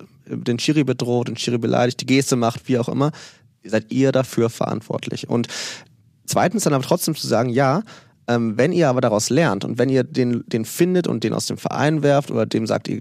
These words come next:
kommst hier nie wieder auf den Sportplatz“, dann ist das für uns auch, dann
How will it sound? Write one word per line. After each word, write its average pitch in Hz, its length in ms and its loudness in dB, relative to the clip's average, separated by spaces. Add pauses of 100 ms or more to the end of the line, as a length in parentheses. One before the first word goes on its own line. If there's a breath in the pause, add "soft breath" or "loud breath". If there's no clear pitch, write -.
kommst 120 220 -2
hier 120 80 -2
nie 165 180 2
wieder 156 80 4
auf 139 80 2
den 143 80 -8
Sportplatz“, 147 520 -2 (500 loud breath)
dann 123 160 0
ist 120 160 -2
das 143 100 2
für - 140 -6
uns 131 180 0
auch, 135 160 2 (220)
dann 123 160 -4